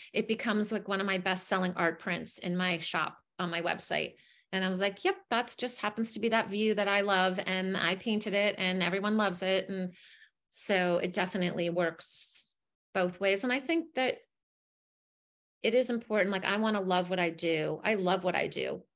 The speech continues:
period. But I also wanna, like, love that piece that I'm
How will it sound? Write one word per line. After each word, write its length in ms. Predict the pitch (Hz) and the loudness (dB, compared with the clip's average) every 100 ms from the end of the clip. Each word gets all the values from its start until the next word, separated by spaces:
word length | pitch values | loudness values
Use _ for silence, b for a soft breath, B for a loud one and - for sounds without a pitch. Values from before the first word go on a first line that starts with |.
| _ | _
period. 480 | - 185 165 160 156 B B B - | -2 2 4 2 -2 B B B -2
But 160 | 196 180 | 2 4
I 100 | 180 | 4
also 340 | 208 214 214 | 4 2 0
wanna, 260 | 185 175 175 | 0 0 0
like, 260 | 165 160 - | 0 -2 -6
love 380 | 170 175 170 165 | -2 2 2 2
that 240 | 170 - | -2 -2
piece 480 | - 165 156 - - | -4 -4 -4 -4 -4
that 200 | 165 160 | -4 -2
I'm 460 | 156 151 151 156 | 0 0 -4 -8